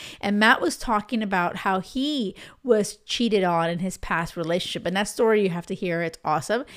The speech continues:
And she then says, "I have never done that and I would never do that. That's totally, like, just, you know," and he reassured she reassured him, kinda like, "That's not, like, she has his moral compass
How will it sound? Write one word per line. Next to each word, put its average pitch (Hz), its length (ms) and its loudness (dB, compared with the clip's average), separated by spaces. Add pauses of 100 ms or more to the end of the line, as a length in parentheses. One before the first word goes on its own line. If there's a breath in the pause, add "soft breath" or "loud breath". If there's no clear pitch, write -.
(400 loud breath)
And 220 460 0
she 370 520 0
then 233 320 4
says, 190 380 0 (100)
"I 208 200 4
have 262 220 -2
never 220 340 2
done 180 340 0
that 170 200 -2
and 156 120 -8
I 180 120 -2
would 185 220 -2
never 208 440 2
do 175 300 -2
that. 165 280 2
That's 180 240 -2
totally, 220 600 0 (300 loud breath)
like, 185 280 2
just, - 260 0 (360)
you 214 100 -2
know," 175 460 2 (320 soft breath)
and 214 180 2
he 285 400 2
reassured 240 1000 2 (440)
she 294 240 0
reassured 233 580 2
him, 185 300 -4
kinda 196 200 -2
like, 175 100 -4
"That's 175 180 -6
not, 226 220 0 (420 soft breath)
like, 214 140 -6
she - 160 2
has 240 140 6
his 226 100 0
moral 196 260 2
compass 180 580 -2